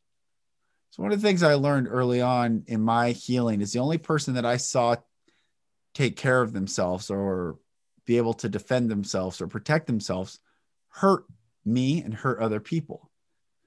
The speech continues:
And a therapist said to me, "I," and it was brilliant. It,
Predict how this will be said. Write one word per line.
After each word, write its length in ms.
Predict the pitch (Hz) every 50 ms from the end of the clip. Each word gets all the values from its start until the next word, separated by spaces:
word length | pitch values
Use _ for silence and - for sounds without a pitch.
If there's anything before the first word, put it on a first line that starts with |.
| _ _ _ _ _ _ -
And 480 | 123 131 131 131 131 123 117 - - - _ _ _ _ _ _ _ _ _ _ _ _ _ _ _ _ _ _ _ _ - - _ _
a 60 | - 110
therapist 460 | - 156 156 160 156 160 139 131 -
said 160 | - 127 123
to 80 | 127 120
me, 260 | 120 120 117 117 - -
"I," 480 | - 113 123 139 147 147 151 147 131 - _ _ _ _ _ 123
and 120 | 123 117
it 80 | 104 107
was 140 | 117 120
brilliant. 560 | 98 98 - 123 139 160 165 135 104 92 98 110
It, 220 | 101 110 113